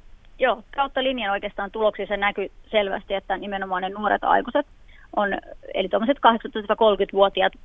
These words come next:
ää, niin heillä nimenomaan niin ei oikeastaan ole kiinnostusta sen hävikin vähentämiseen, ja heillä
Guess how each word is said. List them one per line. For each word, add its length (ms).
ää, 240
niin 340
heillä 280
nimenomaan 560
niin 160
ei 360
oikeastaan 360
ole 100
kiinnostusta 500
sen 140
hävikin 340
vähentämiseen, 580
ja 60
heillä 220